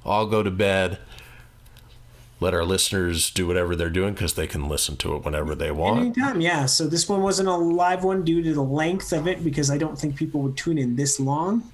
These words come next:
Speaker 2: Um, not on a live cast, they'd be asleep at this point. So you watch it when you want to. Uh, thanks for tuning in. Don't forget to check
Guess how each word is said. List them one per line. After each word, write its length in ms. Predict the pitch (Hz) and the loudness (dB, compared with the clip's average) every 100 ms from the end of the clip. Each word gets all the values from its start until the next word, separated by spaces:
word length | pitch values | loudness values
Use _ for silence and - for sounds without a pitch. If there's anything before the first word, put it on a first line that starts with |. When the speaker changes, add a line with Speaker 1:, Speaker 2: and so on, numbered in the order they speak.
| - | -4
Speaker 2:
Um, 500 | 139 139 127 123 131 - - - - | 0 0 0 -2 -2 -8 -20 -20 -10
not 340 | 180 170 156 131 | -2 0 0 -4
on 380 | 147 160 160 147 | -4 -2 0 0
a 80 | 127 | 0
live 340 | 151 156 139 | 2 0 -2
cast, 320 | - 139 147 | -2 0 0
they'd 100 | 147 | -2
be 120 | 143 | 0
asleep 400 | 123 - 156 139 | 0 -2 -2 -2
at 100 | 123 | -4
this 120 | 123 - | -6 -8
point. 320 | - 113 - | -8 -8 -6
So 120 | - | -2
you 120 | 190 | 0
watch 240 | 208 208 202 | 2 2 0
it 80 | |
when 100 | 190 | 0
you 100 | 208 | 0
want 300 | 196 180 190 | 2 0 0
to. 320 | - 190 196 - - - - | 0 0 0 -4 -12 -12 -2
Uh, 220 | 151 160 | 0 2
thanks 260 | 147 190 196 | 2 0 2
for 80 | 196 | 0
tuning 400 | - 196 196 190 | 2 2 2 2
in. 160 | 196 | 2
Don't 220 | 185 180 | 0 -2
forget 260 | 175 175 180 | -2 -2 -2
to 100 | 165 | -2
check 420 | - - 175 170 | -2 0 0 -2